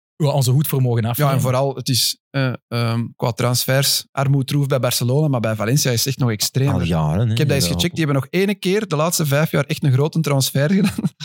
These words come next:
Speaker 2: Dat was Jasper Cilissen voor vijfendertig miljoen.
Speaker 1: Succestransfer.
Speaker 2: Van Barça, ja.
Speaker 3: Ja.
Speaker 2: Dat is hun enige echt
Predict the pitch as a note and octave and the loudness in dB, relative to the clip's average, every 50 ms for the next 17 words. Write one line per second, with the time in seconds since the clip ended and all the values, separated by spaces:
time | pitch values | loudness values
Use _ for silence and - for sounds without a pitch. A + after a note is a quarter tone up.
0 | - - - - _ - C#3+ C3+ C#3+ D3 - C#3 D#3 - - - C3+ - - D#3+ | -16 -16 -18 -14 _ -2 0 0 0 0 0 0 -2 -2 -2 -2 -2 0 0 0
1 | D#3+ D#3+ - D3 C3 C#3 C3+ B2+ C3 C3 C#3 C#3 C#3 C3 B2 C#3 - - D#3+ - | 0 0 0 0 0 0 0 2 2 2 2 2 2 0 0 0 -2 -2 -4 -2
2 | - C#3+ C3+ C3 C3 C3+ C#3+ D3 C#3 - - - - A2+ - - D3 C#3 - F3 | 0 0 0 2 2 0 0 -2 -4 -6 -4 -2 -2 0 0 0 0 0 0 0
3 | F3+ E3+ E3 E3 D3 D#3 D#3+ A2 G#2 - C3 C#3+ C#3+ C3+ A#2+ - G#2+ A2+ B2+ D#3+ | 0 0 0 0 0 -2 -2 -2 -2 0 0 0 0 0 -2 -4 -2 0 0 0
4 | D#3+ F3 F3 E3 D#3 D#3+ F#3+ A3+ G#3 F#3+ E3 - - G3+ - - - - | 2 2 2 2 2 2 0 0 0 0 -2 -4 -6 -6 -6 -4 -6 -8